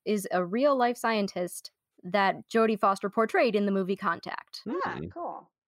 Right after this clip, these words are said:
Speaker 1: Uh, but for a long time, seti wasn't actually supported by a sci-,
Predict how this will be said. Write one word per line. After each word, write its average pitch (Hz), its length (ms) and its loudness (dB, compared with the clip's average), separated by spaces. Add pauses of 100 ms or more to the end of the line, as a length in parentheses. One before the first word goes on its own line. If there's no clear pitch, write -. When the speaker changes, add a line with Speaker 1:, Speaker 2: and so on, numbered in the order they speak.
(340)
Speaker 1:
Uh, 214 180 2
but 277 180 -4
for 294 120 2
a 285 60 4
long 277 200 4
time, 262 300 0
seti 226 320 2
wasn't 202 360 0
actually 196 420 -2
supported 277 520 0
by 180 140 2
a 180 100 0
sci-, 196 240 -2